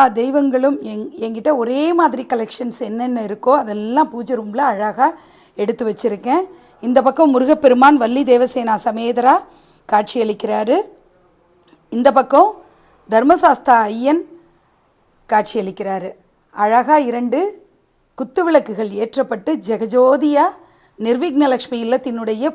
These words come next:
பூஜை அறை காட்சியளிக்குது. அழகா ஒரு டான்ஜூர் பெயிண்டிங்ல செய்யப்பட்ட ட்ரேல சந்தனம், குங்குமம், விபூதி எல்லாம் எடுத்து வச்சிருக்கேன். இன்னும் கல்கண்டு, சர்க்கரை எல்லாம் எடுத்து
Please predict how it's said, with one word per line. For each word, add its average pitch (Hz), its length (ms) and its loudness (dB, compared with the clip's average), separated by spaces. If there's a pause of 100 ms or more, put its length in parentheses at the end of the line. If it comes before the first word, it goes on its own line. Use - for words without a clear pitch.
பூஜை 311 460 0
அறை 214 180 -2 (500)
காட்சியளிக்குது. 190 720 -8 (2250)
அழகா 285 460 6 (100)
ஒரு 254 120 4 (120)
டான்ஜூர் 269 480 0
பெயிண்டிங்ல 240 560 -2 (100)
செய்யப்பட்ட 233 480 -4 (160)
ட்ரேல 254 420 2 (1080)
சந்தனம், 254 640 4
குங்குமம், 247 560 0
விபூதி 233 380 -6 (140)
எல்லாம் 226 280 0
எடுத்து 214 260 -6
வச்சிருக்கேன். 233 560 -4
இன்னும் 254 260 -4
கல்கண்டு, 226 440 -2 (100)
சர்க்கரை 220 360 -2
எல்லாம் 220 240 -4
எடுத்து 208 200 -10